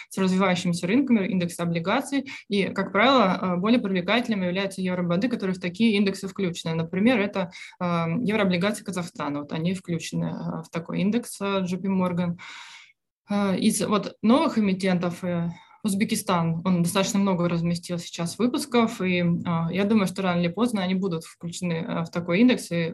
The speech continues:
поэтому это делает их интересными. Поэтому вот с точки зрения инвестиционной какой-то стратегии интересно наблюдать за новыми эмитентами, и когда их объем выпусков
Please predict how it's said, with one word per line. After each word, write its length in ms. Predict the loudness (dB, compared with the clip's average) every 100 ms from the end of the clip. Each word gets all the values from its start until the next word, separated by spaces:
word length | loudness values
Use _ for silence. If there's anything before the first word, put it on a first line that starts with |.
| -4
поэтому 380 | -4 -2 0 -2
это 300 | -2 -4 -4
делает 400 | -2 0 -2 -4
их 180 | -8 _ -20 -20 -6
интересными. 500 | 0 2 2 2 0
Поэтому 300 | 0 2 2
вот 120 | 0 -2
с 140 | -6
точки 260 | -4 -4 -2
зрения 260 | 0 0
инвестиционной 360 | -2 -2 -2 0
какой-то 220 | -2 -4
стратегии 680 | -4 -4 0 0 2 0 -2 -12 -4
интересно 800 | 0 0 -2 _ -2 0 0 0
наблюдать 540 | 0 2 0 0 -2 -8 _ -10
за 200 | -2 0
новыми 480 | 2 0 0 -2 -4 -12 -6
эмитентами, 800 | -4 0 0 0 -2 0 0 0
и 220 | -2 -2 -2
когда 360 | -4 0 -2
их 320 | -2 -6 -6
объем 300 | 0 2 2
выпусков 500 | 0 -4 -8 -10 -14